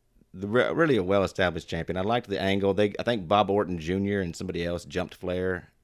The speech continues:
and there was a, an angle where he had to retire because of the injuries. Like, so they actually tried, you know, to take the bounty, and then this is, was Flair's big comeback. Uh,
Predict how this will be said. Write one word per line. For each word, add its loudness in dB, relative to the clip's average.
and -6
there -2
was -6
a, -6
an -2
angle 2
where 2
he 0
had 0
to -10
retire 0
because -4
of -12
the -8
injuries. -4
Like, -8
so -4
they 2
actually 0
tried, -4
you -8
know, -8
to -14
take -4
the -8
bounty, -4
and -4
then 0
this 0
is, -8
was -8
Flair's -2
big -4
comeback. -8
Uh, -8